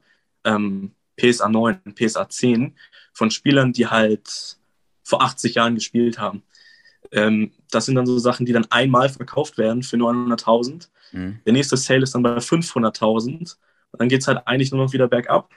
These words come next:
Speaker 1: dann geht's wieder berghoch und das, deswegen lieber die Dreier mitnehmen, die sind meistens,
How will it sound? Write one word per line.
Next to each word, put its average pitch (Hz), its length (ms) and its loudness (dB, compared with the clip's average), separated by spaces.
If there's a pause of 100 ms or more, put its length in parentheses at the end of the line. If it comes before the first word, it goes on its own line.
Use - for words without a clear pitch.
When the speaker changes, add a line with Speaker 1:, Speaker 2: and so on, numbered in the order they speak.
Speaker 1:
dann 123 100 -4
geht's 127 180 -4
wieder 120 140 2
berghoch 170 600 0
und 120 160 -6
das, - 300 -8 (1000)
deswegen 175 600 4 (140)
lieber 170 360 4
die 139 120 -2
Dreier 160 440 2
mitnehmen, 170 380 -2
die 151 60 -8
sind 139 180 -4
meistens, 139 600 -2